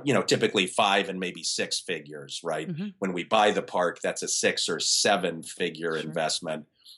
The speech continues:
Speaker 1: Uh, uh, it, so the asset manager handles then kind of the incremental investment and improvement. And then the managers on site, you know, do the rent collections and, and,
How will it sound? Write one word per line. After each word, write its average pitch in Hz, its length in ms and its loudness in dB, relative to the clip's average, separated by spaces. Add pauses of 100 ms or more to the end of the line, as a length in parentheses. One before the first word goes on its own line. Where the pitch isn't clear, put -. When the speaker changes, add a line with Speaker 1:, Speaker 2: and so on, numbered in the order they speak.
(180)
Speaker 1:
Uh, - 40 4
uh, 82 640 2
it, - 300 -2 (200)
so - 160 6
the 98 160 8
asset 92 320 4
manager 87 440 4
handles 85 460 2
then 85 220 0
kind 90 180 2
of 82 60 0
the 87 120 -2
incremental 90 540 2
investment 80 500 -2
and 76 160 -4
improvement. 73 520 -4
And 107 100 4
then 98 80 4
the 92 80 2
managers 104 640 2
on 80 220 -4
site, 87 480 0 (480)
you 131 100 0
know, 92 140 2
do 110 180 2
the 98 100 4
rent 98 340 4
collections 87 920 0
and, 85 320 -2
and, 87 260 2